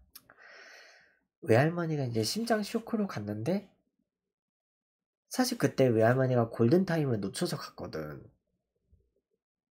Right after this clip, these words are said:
그래가지고 좀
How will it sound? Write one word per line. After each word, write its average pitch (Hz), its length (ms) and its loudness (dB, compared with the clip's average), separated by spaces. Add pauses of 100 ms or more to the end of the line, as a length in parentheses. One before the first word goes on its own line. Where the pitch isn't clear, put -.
(1300)
그래가지고 107 720 -6 (2000)
좀 180 200 -6